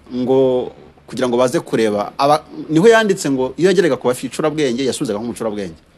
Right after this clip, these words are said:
ku bahanga nk'umuhanga, ku baswa akigira nk'umuswa, kugira ngo buri muntu wese amusubize accordingly. Nuko igihe kiragera aza kwandika, aravuga ngo ab'ibero yabo bari beza cyane kurusha abandi, ngo uko bashashaka mu byanditswe byera ngo kugira ngo bamenye ko ibyo tubabwira ari iby'ukuri.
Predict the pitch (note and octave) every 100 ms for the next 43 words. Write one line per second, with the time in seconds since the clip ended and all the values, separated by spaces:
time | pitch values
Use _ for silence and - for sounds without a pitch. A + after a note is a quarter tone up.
0 | _ - A2+ D3 C#3 A#2+ B2 G2 A2 G2+
1 | - A2+ - G#2+ G#2+ G2+ A2+ A#2+ F#2 -
2 | A#2+ - - - _ G#2 G#2 G#2 G2+ G2
3 | A2+ A#2 F#2+ G#2 A2+ G#2+ G2+ - D3 D#3
4 | C#3+ C#3 - - - - - C#3 C#3 C#3
5 | D#3 C3 B2+ A#2+ - B2 A#2 - A#2 C#3+
6 | C#3 A2 - G3 A#3 B3 A#3+ A3+ A3 G#3
7 | G3+ C#3 E3+ F3+ D#3 B2 - A2 C3+ C3
8 | C3 G2+ A2 A#2 F#3 F3+ E3 D3 C3 A#2
9 | A#2+ A2 G#2+ G3 G#3 - A2+ D3+ C#3 A2+
10 | G#2+ G#2+ C3 - B2 C3 - G2+ G#2 A#2
11 | G#2+ G2 G2 - F#2